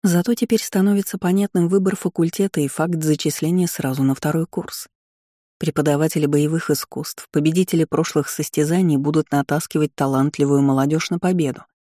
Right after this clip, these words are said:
Даже прибытие Тана Яровина, призера последних игр, и само покушение на Эльфира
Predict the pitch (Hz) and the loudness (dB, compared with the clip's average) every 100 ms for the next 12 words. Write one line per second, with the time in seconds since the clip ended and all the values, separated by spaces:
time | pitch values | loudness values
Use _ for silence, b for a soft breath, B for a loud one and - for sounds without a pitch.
0 | _ _ _ _ _ - 196 196 196 190 | _ _ _ _ _ -4 0 2 2 2
1 | 190 196 180 - 175 170 151 160 156 156 | 2 2 0 2 2 2 2 2 2 2
2 | 180 165 131 - - 143 139 143 127 131 | 4 2 0 -10 -4 -2 2 2 0 -2
3 | - 135 135 135 160 151 - - 175 156 | 0 2 2 0 -2 -2 -2 -4 -6 -2
4 | 156 160 165 - - - 185 190 156 135 | 0 0 0 -4 -6 -2 2 4 6 4
5 | 131 127 - 131 - | 4 0 -4 -8 -8